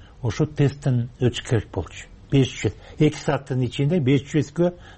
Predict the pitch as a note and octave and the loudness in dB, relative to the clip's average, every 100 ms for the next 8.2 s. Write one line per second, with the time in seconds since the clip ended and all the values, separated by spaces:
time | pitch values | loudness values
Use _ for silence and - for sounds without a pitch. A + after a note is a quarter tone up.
0 | - A#2 A#2+ - C#3+ C3 C3+ C3 B2+ A#2+ | 0 2 2 2 0 0 2 4 4 2
1 | G#2+ B2 - G#2 - A2 G2 - - - | 2 0 0 -4 -4 -10 -10 -12 -14 -16
2 | - - - - - - - F#3 A3 A3+ | -18 -18 -18 -20 -20 -6 4 6 8 6
3 | A3 A3+ A3+ A3 G#3 - D3 - _ - | 2 2 4 4 2 -2 -12 -12 _ -20
4 | - - - - - - - - - - | -20 -20 -20 -20 -20 -20 -20 -20 -10 0
5 | F#3+ - A3+ - - - - - - - | 2 6 4 4 -8 -20 -20 -20 -20 -20
6 | - - D3 D3+ D3+ E3+ A#2+ - - - | -20 -4 2 2 2 2 2 0 -12 -20
7 | - - - - - - - - F3 F3 | -20 -20 -20 -20 -20 -20 -14 0 2 6
8 | G3+ | 4